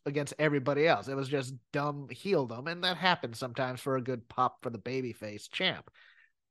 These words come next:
But then she, she extends her hand to Riho, and the first thing Riho does is make the belt thing. It's like, "You ungrateful woman." <laughs> If I were Hayter, I would have knocked her the F out <laughs> because it's like, you know,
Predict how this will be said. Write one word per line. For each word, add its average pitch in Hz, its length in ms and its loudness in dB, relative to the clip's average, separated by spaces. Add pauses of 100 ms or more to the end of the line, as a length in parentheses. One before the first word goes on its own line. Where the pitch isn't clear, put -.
(140)
But 220 180 2
then 254 220 8
she, 208 420 2
she - 160 2
extends 233 560 2
her 226 140 10
hand 208 260 8
to 165 60 4
Riho, 151 600 6 (440)
and 285 100 -4
the 349 60 10
first - 340 6
thing 247 140 6
Riho 202 400 10
does 170 240 6
is 151 120 -2
make 160 200 2
the 143 80 -2 (140)
belt 151 200 2 (240)
thing. 120 200 -4
It's 160 180 0
like, 185 200 6
"You 254 460 4
ungrateful 190 840 6
woman." 113 340 -2 (320)
<laughs> 165 80 -6 (400)
If 269 140 10
I 349 160 12
were 302 140 12
Hayter, 285 340 8
I 190 60 8
would 190 140 4
have 175 140 2
knocked 196 480 2
her 214 140 8
the 180 180 2
F 160 260 4
out 120 300 -2 (100)
<laughs> 170 80 -2
because - 800 4 (140)
it's - 480 -4
like, 277 260 2 (380)
you 277 80 4
know, 269 100 6